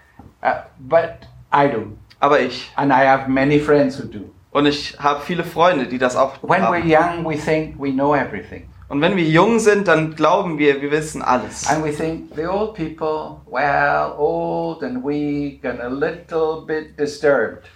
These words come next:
Speaker 2: Und wir denken über die Alten, okay, die sind alt und vielleicht ein bisschen durcheinander.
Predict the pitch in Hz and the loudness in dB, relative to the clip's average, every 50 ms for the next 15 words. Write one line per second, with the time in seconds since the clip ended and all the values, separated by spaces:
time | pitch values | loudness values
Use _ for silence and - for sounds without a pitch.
0 | _ _ _ _ _ - 143 143 147 139 - - 135 147 156 156 165 175 190 170 | _ _ _ _ _ 0 2 2 2 -2 -4 -4 -2 0 2 4 4 2 2 -2
1 | 170 165 156 156 151 151 151 143 117 143 151 156 160 170 165 160 160 123 123 147 | -6 0 2 4 4 4 4 4 4 4 4 2 0 -4 -6 -4 -2 0 0 -2
2 | 143 180 175 180 175 180 151 147 147 143 147 147 - - - - - - - 151 | 0 0 0 0 0 0 -2 -2 -2 -2 -4 -4 -6 -12 -18 -18 -8 0 2 4
3 | 160 170 180 - 101 117 143 139 131 - - 143 147 143 143 - - 143 139 180 | 4 4 2 0 -2 -4 -4 -6 -6 -2 2 4 4 4 4 0 -4 -6 -6 -4
4 | 180 - - 170 151 135 135 139 135 - 131 127 127 120 123 120 117 120 120 | -4 -4 -2 -2 0 2 2 0 0 2 4 4 4 4 4 4 2 2 0